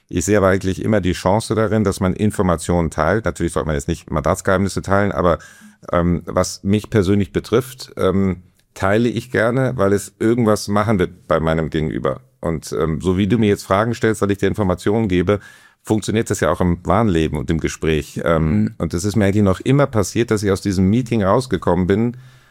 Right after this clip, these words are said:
Speaker 1: und mir danach gedacht habe, "Toll, dass wir darüber geredet haben, ähm,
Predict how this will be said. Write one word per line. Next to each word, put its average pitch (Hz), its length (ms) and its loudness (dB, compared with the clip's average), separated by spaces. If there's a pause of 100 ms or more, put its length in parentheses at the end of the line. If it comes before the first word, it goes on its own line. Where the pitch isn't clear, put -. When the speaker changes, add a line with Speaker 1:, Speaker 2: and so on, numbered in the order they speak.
(140)
Speaker 1:
und - 140 -2
mir 98 100 2
danach 95 300 2
gedacht 98 300 0
habe, 98 200 -2
"Toll, 117 260 4
dass 127 160 0
wir 110 60 0
darüber 101 220 2
geredet 107 440 0
haben, 120 360 0 (120)
ähm, 98 320 2